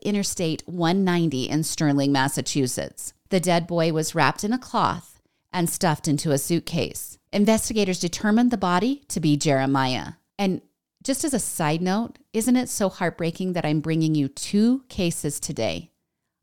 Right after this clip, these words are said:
about young boys who've been put into suitcases after being killed? All right, back to the case. Well, nine long years later, Alberto has been arrested and charged with murder of Jeremiah, as well as disinterring a body.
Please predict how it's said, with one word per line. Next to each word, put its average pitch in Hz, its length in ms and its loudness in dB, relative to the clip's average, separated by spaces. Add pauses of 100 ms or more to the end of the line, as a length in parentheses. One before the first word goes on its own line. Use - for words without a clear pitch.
about 175 340 0
young 170 300 0
boys 160 540 -2 (180)
who've 185 140 -6
been 160 180 4
put 175 160 -4
into 151 180 2
suitcases 143 720 -6
after 143 280 -6
being 117 240 -4
killed? - 500 -8 (380)
All 170 60 0
right, 131 200 0 (120)
back 165 220 -2
to 170 100 -6
the 147 60 -6
case. - 460 -8 (200)
Well, 214 160 6
nine 208 640 4
long 190 640 2
years 165 560 0 (100)
later, 143 440 0 (160)
Alberto 196 540 2
has 226 200 -2
been 214 140 0
arrested 190 420 0
and 180 120 0
charged 123 380 2
with 143 140 0
murder 143 260 4
of 156 160 0
Jeremiah, 139 580 2
as 180 200 2
well 190 200 4
as 185 140 2
disinterring 160 880 0
a 131 80 0
body. 139 500 2